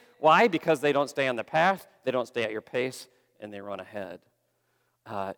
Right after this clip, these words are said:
it's dangerous to run ahead at our own pace. So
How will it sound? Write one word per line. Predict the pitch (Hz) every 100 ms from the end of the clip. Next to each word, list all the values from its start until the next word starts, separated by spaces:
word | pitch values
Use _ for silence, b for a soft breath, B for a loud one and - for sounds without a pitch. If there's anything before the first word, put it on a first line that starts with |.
| -
it's | 117
dangerous | 110 120 147 190 180 190 202 -
to | - 139
run | 120 156 190
ahead | 156 123 123 131 -
at | 123 117
our | 113 110
own | 117
pace. | 110 113 95 90 _ - - _ _ _ _ -
So | - 165 147 143